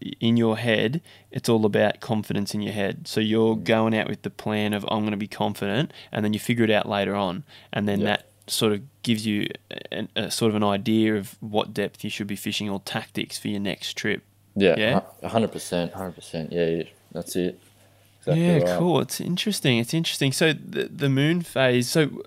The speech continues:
Speaker 1: uh, actually, what I wanna touch on there is y-, you're talking about, so we're talking about Eildon is mainly where you fish in terms to you getting these good daytime bites?
Speaker 2: Um, yeah, I've done a lot of, like, say,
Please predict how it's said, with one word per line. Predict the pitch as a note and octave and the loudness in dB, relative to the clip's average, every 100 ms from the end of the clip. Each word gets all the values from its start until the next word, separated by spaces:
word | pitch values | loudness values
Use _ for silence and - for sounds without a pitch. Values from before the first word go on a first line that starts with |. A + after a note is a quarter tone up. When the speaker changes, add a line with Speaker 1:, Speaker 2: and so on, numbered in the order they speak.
| - - | -14 -4
Speaker 1:
uh, | - | 0
actually, | D3+ D3 E3+ | 2 2 2
what | E3+ G#3+ | 2 2
I | |
wanna | D3 | 2
touch | B2 C3+ C3 | 2 -2 -2
on | A#2+ | 0
there | B2 | 2
is | A#2 A#2 - | 2 2 -2
y-, | - - | -6 0
you're | C3+ D3 | 0 2
talking | F#3+ F3 | 2 4
about, | D3 - - | 4 2 -2
so | - C#3 B2+ - - - - - | 0 2 2 -2 -10 -18 -12 -2
we're | C3+ | 2
talking | D#3+ D#3 | 4 4
about | |
Eildon | - A#2 A#2+ D#3+ | 4 4 4 2
is | C#3 | 0
mainly | B2 A#2 A2+ A#2 | 0 0 2 2
where | A#2 A2+ | 2 2
you | A2+ | 0
fish | A2 - G#2+ | -2 -2 -2
in | B2+ | -2
terms | A#2+ A#2 A2+ | 0 -2 -2
to | - A2 A2+ | -4 -6 -2
you | A2+ | 0
getting | A2+ A2 A2 | 2 2 0
these | G#2+ G#2 | -2 -4
good | - A2 G#2 - | -2 -4 -4 -2
daytime | G#2 G#2 - A2 A2+ | 0 0 -2 -2 -2
bites? | A2+ B2+ - - - - _ _ | 0 -2 -2 -10 -16 -18 _ _
Speaker 2:
Um, | - G2+ G2+ G2+ G2+ | 8 10 10 6 0
yeah, | B2+ B2+ | 6 8
I've | A#2+ | 10
done | C#3 | 6
a | C#3+ | 6
lot | A2+ G2 | 4 2
of, | F#2 | 0
like, | F2 - | -4 -4
say, | F2+ F2 | -4 -4